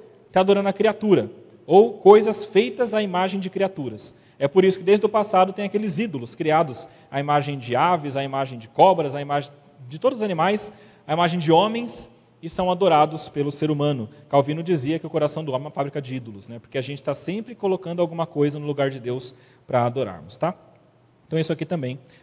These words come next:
da aula passada. E tudo isso está ligado ao coração do homem, como eu falei sobre a fábrica de ídolos, né? O coração do homem é da onde? Eu vou até ler pra vocês, isso aqui é importante. O coração do homem é o centro de tudo isso, tá bom?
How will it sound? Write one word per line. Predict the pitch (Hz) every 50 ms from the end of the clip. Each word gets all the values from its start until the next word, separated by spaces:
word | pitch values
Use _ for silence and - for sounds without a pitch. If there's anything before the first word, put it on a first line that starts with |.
| _ _
da | 143 139
aula | 127 123 120 120
passada. | 120 131 131 - - - 90 95 -
E |
tudo | - - 285 285 254 226
isso | 226 226 226 240 262 - - - _ _
está | _ - - 208
ligado | 214 214 196 156 147 156 170 190
ao | 196
coração | 196 - 190 180 180 - 185 185
do | 202 208
homem, | 170 123 110 107
como | - 131 135
eu | 139
falei | - 185 151 135 147 165
sobre | - - 143 147 156 170 165 - -
a | 147 147
fábrica | 143 - - 143 147 151 160 - - 151 143 - - - -
de | 120 127 135 147
ídolos, | 175 185 139 123 113 107 107 104
né? | 117 135 160 190 - - - - _ _ _ _ _
O | _
coração | - 180 180 180 - 190 196
do | 208
homem | 196 160 151 160 170 175 170 170
é | 170
da | 175 190 165
onde? | 135 139 170 185 156 117 110 101 107
Eu | 135 156
vou | 170 196 202
até | 196 285
ler | 262 208
pra | 160 160
vocês, | 151 143 143 139 135
isso | -
aqui | - 190
é |
importante. | 190 190 196 190 190 147 127 127 - - 98 - - - - - - - - _ _
O |
coração | _ 196 202 202 202 - 226
do | 220 185
homem | 156 165 185 190 165 127 107 - -
é | - 151 170
o | 170
centro | 170 - - - 202 254 - 220
de | 185 202
tudo | - 233 220 220 190
isso, | 147 123 - - - 107
tá | - 101
bom? | 101 127 165 208 214 - - -